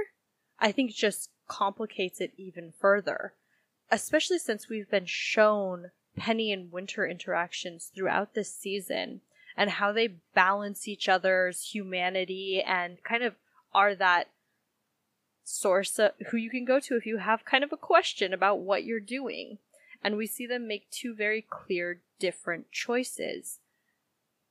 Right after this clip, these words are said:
Which really, I mean, I kind of knew as soon as Penny, her first thing was to gently reach up to Frey and go, "Are you all right?" Versus Winter, who comes in,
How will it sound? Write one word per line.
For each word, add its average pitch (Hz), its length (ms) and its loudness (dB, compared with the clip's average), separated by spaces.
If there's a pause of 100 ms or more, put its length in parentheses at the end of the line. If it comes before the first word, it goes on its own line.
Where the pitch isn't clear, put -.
(720)
Which 214 180 -6
really, 262 480 -2
I 226 140 2
mean, 226 220 -4 (800)
I - 80 8
kind 339 220 4
of 311 120 2
knew 220 280 2
as 208 140 4
soon 277 240 2
as 277 140 2
Penny, 214 580 -2 (260)
her 240 140 4
first 240 320 0
thing 208 220 -2
was 190 200 -4
to 226 140 -2
gently 190 680 -2 (100)
reach 202 220 -4
up 196 160 2
to 190 100 -18
Frey 185 260 -2
and 175 80 -8
go, 175 160 -2 (400)
"Are 208 120 0
you 196 220 0
all 262 200 8
right?" 175 400 4 (840)
Versus 208 680 4
Winter, 202 420 2
who 185 140 -6
comes 202 500 0
in, 185 280 -4